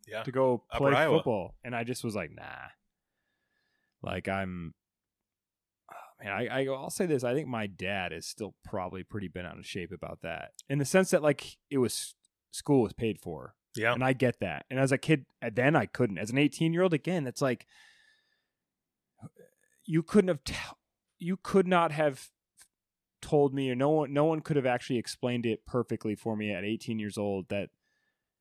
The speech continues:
Speaker 2: that was their smartest choice
Speaker 1: Yeah.
Speaker 2: because it's free,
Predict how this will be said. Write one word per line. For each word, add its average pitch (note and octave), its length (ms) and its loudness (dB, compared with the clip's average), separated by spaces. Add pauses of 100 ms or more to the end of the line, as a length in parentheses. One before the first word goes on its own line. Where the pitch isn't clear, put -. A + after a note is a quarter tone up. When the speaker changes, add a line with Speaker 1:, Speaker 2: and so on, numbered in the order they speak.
(240)
Speaker 2:
that A2+ 240 -2
was A#2+ 260 0
their G#2+ 160 -2
smartest A2 520 -4
choice C3 540 0 (160)
Speaker 1:
Yeah. C#3 220 -2
Speaker 2:
because B2 240 -4
it's G#2+ 160 -6
free, C3 460 -2